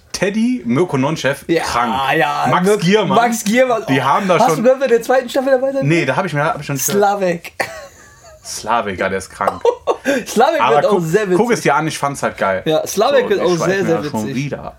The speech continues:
Speaker 1: du.
Speaker 2: Was
Speaker 1: Das,
Speaker 2: denn?
Speaker 1: unser Konzept, äh,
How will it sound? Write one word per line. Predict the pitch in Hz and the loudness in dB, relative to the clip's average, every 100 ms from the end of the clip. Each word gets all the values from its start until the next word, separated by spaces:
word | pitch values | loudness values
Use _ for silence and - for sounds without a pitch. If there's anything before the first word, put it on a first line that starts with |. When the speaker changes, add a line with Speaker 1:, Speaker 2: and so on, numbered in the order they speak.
| - | -20
Speaker 1:
du. | - - _ - - - - | -20 -20 _ -20 -20 -20 -10
Speaker 2:
Was | 196 117 | -2 2
Speaker 1:
Das, | 277 | 2
Speaker 2:
denn? | 147 | 2
Speaker 1:
unser | 131 127 | 0 0
Konzept, | 127 113 202 226 - - - 151 | -2 -2 -4 -4 -10 -16 -16 -6
äh, | 139 135 131 131 | -4 -2 -4 -8